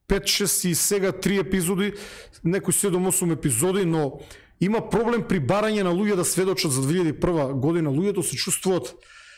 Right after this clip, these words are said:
непријатно или се плашат работот во полиција, во армија. Исто не е точно дека сите бранители се на маргините на општеството.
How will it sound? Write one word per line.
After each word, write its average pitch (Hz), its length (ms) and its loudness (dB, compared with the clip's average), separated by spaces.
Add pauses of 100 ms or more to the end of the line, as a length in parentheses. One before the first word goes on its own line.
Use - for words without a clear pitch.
(240)
непријатно 190 600 0
или 240 120 0
се - 160 0
плашат 180 480 0
работот 160 420 2
во 123 140 0
полиција, 151 560 0
во 135 160 0
армија. 160 320 2 (340)
Исто 220 300 0
не 220 140 2
е 214 100 -4
точно 220 300 0
дека 196 140 0
сите 196 300 0
бранители 175 460 0
се - 160 0
на 185 80 0
маргините 170 520 0
на 160 120 0
општеството. 160 600 -2